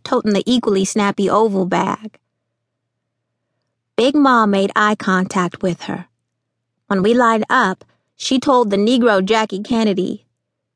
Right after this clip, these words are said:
"These my grandbabies. You look out for them, you hear?"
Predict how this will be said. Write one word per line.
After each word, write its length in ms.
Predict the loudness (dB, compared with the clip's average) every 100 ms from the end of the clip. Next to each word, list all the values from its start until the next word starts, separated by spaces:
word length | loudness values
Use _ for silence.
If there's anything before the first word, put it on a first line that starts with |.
| _ 0
"These 300 | 2 2 4
my 180 | 4
grandbabies. 880 | 2 2 2 4 2 2 0 -4 -14 -18 _ _ _
You 80 | 2
look 260 | 4 4 4
out 240 | 2 0
for 60 | -2
them, 220 | 0 0
you 80 | 0
hear?" 280 | 2 0